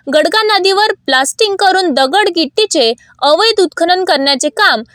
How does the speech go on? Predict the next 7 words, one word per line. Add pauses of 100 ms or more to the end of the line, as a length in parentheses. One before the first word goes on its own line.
(160)
विना
परवानगी
सुरू
होते. (360)
हे
सर्व (100)
काम